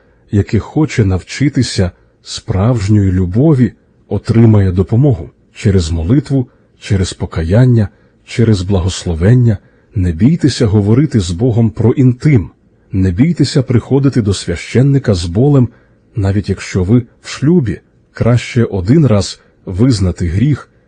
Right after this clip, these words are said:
ніж роками жити в ілюзії. Краще один раз зупинитись і сказати: «Господи,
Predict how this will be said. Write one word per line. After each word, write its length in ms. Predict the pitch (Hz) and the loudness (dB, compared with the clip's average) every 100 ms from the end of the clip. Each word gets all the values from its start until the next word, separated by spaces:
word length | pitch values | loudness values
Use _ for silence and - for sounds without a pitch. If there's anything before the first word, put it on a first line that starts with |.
| _ | _
ніж 220 | 101 90 | -2 0
роками 520 | 85 82 107 135 131 123 _ _ _ | -2 -2 0 2 0 -2 _ _ _
жити 480 | 95 92 131 131 120 | -4 0 0 0 -2
в 120 | 101 - | -6 -2
ілюзії. 580 | 151 160 120 80 73 - _ _ _ | 2 4 2 0 -8 -14 _ _ _
Краще 480 | - 101 107 - 101 | -4 -2 -2 -2 -2
один 380 | 85 85 135 143 | -2 2 4 4
раз 240 | 131 120 - | 2 -2 -2
зупинитись 720 | 92 98 107 160 127 - - _ _ | -2 2 2 2 0 -2 -10 _ _
і 100 | - | -4
сказати: 560 | - 120 92 101 90 82 _ _ _ | -2 0 0 0 -2 -8 _ _ _
«Господи, 480 | - 98 - - - | -2 0 0 -6 -10